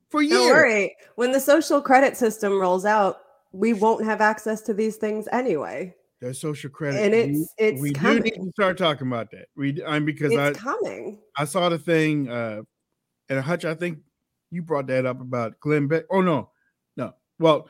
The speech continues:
Speaker 1: somebody brought the thing up about Glenn Beck, and I saw it, and I was like, "I wanna talk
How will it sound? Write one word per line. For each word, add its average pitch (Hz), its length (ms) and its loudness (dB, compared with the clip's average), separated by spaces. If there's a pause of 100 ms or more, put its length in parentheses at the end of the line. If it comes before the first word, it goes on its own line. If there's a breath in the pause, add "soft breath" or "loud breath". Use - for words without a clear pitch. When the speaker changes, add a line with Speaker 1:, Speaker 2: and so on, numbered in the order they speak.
Speaker 1:
somebody 247 340 2
brought 196 220 2
the 170 80 -12
thing 175 200 -2
up 160 100 -2
about 143 260 0
Glenn 139 240 0
Beck, 143 300 -2
and 143 160 -2
I 131 100 -2
saw 208 400 4
it, 190 60 0
and 165 80 -2
I 143 80 2
was 135 160 -4
like, 113 200 -6
"I 117 60 -8
wanna 117 180 -8
talk 113 200 -16